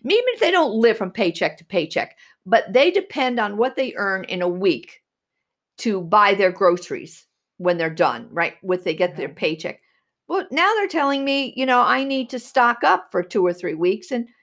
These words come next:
Speaker 1: what about people who can't buy forty rolls of toilet paper? I, you know, just to,
Speaker 2: Yeah.
Speaker 1: as a little bit of,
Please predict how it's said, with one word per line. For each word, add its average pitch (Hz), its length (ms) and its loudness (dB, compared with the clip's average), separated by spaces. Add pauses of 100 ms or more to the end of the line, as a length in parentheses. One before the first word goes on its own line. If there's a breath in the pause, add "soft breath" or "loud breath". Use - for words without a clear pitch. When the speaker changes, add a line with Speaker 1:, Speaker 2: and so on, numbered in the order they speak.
(220 soft breath)
Speaker 1:
what 381 120 0
about 453 240 2
people 415 240 6
who 427 80 8
can't 427 300 0
buy 440 240 6 (100)
forty 202 300 4
rolls 175 320 6
of 175 100 0
toilet 196 400 4
paper? 180 360 -2
I, 175 200 -2
you 226 140 -4
know, 180 120 2
just 208 280 -6
to, 180 80 0
Speaker 2:
Yeah. 147 340 -6
Speaker 1:
as 190 160 -2
a 196 60 0
little 214 240 4
bit 196 180 2
of, 165 200 0